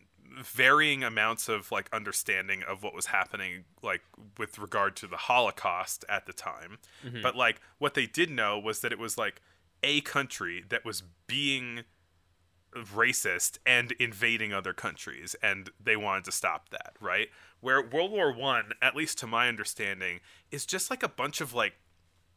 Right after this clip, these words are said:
Speaker 1: treaty nonsense, you know? It's like one assassination sparked a bunch of, like, interlocking treaties that just meant that, like, everybody had to go to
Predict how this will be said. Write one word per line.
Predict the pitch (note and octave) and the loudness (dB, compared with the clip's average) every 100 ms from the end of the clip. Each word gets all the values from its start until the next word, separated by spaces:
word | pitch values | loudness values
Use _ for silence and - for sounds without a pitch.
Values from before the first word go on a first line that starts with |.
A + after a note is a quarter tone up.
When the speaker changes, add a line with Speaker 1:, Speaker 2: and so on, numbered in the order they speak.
| _ _ _ - | _ _ _ -4
Speaker 1:
treaty | - - C3+ D#3 C3 G#2+ F#2+ | -2 -2 -2 0 0 -2 2
nonsense, | G2 F#2+ F#2 - D2 - - G#2+ | 2 2 0 -4 -4 -4 -4 -4
you | G2 | -2
know? | F#2 G#2+ - - - | 0 0 -4 -16 -6
It's | - C#3+ | 0 4
like | D3+ - G#2+ | 4 0 0
one | C3+ E3+ | 4 6
assassination | F3+ - D3 C#3+ C#3+ B2 B2 A2+ G#2 | 4 8 8 6 2 0 0 -2 -2
sparked | - - A#2 C3 B2 | -4 2 2 2 -2
a | |
bunch | A2 A#2 - | 0 0 0
of, | B2+ A#2+ | -2 0
like, | G#2+ - - | -2 -2 -4
interlocking | B2+ - C3 G#2 A2 - A2 G#2 F#2+ | -2 0 2 6 6 6 0 0 -8
treaties | - A2 G#2+ F#2+ E2+ E2+ - - - | -4 -2 -2 -2 -4 -6 -8 -12 -6
that | A#2+ | 0
just | C#3 - | 0 2
meant | C3 B2+ | 0 2
that, | - A#2+ | -2 0
like, | A2+ - | -2 4
everybody | A#2+ B2 C3 C3+ A#2+ | 4 4 4 4 2
had | A2 A2 A2 | 2 0 0
to | A2 | -2
go | A2+ | -2
to | A2 | -2